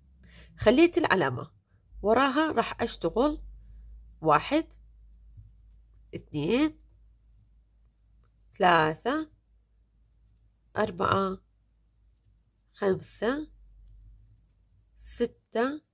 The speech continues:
سبعة. سبع حشوات فردية، شوفوا، بدون حساب هم يصير. مجرد ما نوصل إلى الزاوية راح أسوي التزايد، وحسبوها ويايا، هاي أول تزايد.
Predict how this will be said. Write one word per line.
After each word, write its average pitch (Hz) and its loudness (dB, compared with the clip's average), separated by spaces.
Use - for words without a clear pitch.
سبعة. - -4
سبع 330 2
حشوات 208 0
فردية، 269 0
شوفوا، 285 -2
بدون 294 6
حساب 208 0
هم 165 -4
يصير. 277 -4
مجرد 262 2
ما 202 0
نوصل 214 -2
إلى 214 -2
الزاوية 277 2
راح - -4
أسوي 202 -6
التزايد، - -6
وحسبوها 220 2
ويايا، 190 2
هاي 208 2
أول 277 2
تزايد. - -4